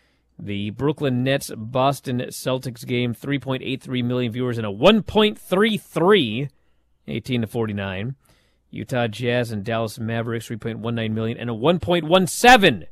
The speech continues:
at eighteen to forty-nine. So, uh, these, these basketball games, they just, they kill. They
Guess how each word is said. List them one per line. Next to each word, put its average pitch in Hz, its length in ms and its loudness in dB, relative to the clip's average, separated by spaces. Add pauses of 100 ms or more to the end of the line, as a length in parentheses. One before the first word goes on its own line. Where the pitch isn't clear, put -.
(720)
at 127 100 -2
eighteen 139 380 2
to 110 80 -8
forty-nine. 107 840 -4 (760)
So, 107 360 -6
uh, 101 160 -2
these, 117 420 -6
these 110 220 -8
basketball 104 640 -2
games, 82 580 -14 (380)
they - 320 -18
just, - 340 -18 (720)
they - 180 -14 (220)
kill. 120 640 -6 (800)
They - 100 -16